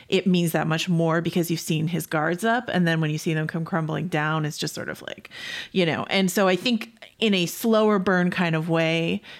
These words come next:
this series is doing a similar thing. And so I do think the emotional payoff is well worth any sort of, I've heard from some people that they have a challenge connecting with the Korra character, and I can understand that, and I think it's by design.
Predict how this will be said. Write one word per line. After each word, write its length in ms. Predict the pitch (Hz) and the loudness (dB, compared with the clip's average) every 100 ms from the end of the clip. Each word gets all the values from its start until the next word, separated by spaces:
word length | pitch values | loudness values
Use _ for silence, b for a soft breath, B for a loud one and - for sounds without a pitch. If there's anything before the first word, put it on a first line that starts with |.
| B | B
this 560 | - 180 175 - - - | 0 0 0 -4 -6 -8
series 420 | - - 175 170 170 | -6 0 2 2 2
is 100 | 175 | 2
doing 260 | 170 160 | 2 2
a 40 | 156 | 0
similar 380 | 170 165 160 | 0 2 2
thing. 320 | 156 165 156 160 | 0 0 0 0
And 140 | 160 | 0
so 100 | 180 | 0
I 80 | 165 | 0
do 240 | 170 202 | 0 0
think 200 | 185 190 | 2 2
the 100 | 170 | 2
emotional 440 | 170 160 160 - 160 | 0 0 -2 -2 -4
payoff 680 | 170 156 151 147 160 - - B B B B _ - | -2 0 2 0 -2 -8 -16 B B B B _ 0
is 200 | 190 196 | 0 2
well 280 | 180 180 170 | 2 2 2
worth 280 | 165 165 | 2 0
any 280 | - 180 175 | 0 0 0
sort 280 | 165 175 160 | 0 0 0
of, 340 | 160 160 - - B B | 0 -2 -4 -16 B B
I've 140 | 240 | 0
heard 140 | 233 285 | 2 2
from 100 | 262 | 2
some 140 | 254 | 2
people 200 | 233 196 | 2 4
that 120 | 185 185 | 2 2
they 140 | 180 | 0
have 160 | 180 156 | 0 -2
a 60 | |
challenge 420 | - 170 160 156 | -2 -2 -2 -4
connecting 580 | - 165 135 - 151 - | -2 -2 -4 -4 -4 -4
with 220 | - 165 - | -2 -4 -4
the 80 | |
Korra 320 | - - 65 - | -10 -6 -6 -6
character, 480 | 175 - - 156 | -6 -6 -6 -4
and 140 | 160 160 | -2 -4
I 60 | |
can 140 | 151 160 | -4 -4
understand 500 | 160 165 - 175 165 | -4 -4 -2 -2 0
that, 80 | 160 | -2
and 100 | 147 | -2
I 60 | |
think 180 | 165 160 | -6 -6
it's 100 | - | -6
by 160 | - 160 | -4 -4
design. 640 | 170 165 160 147 147 170 | -2 0 0 0 -4 -8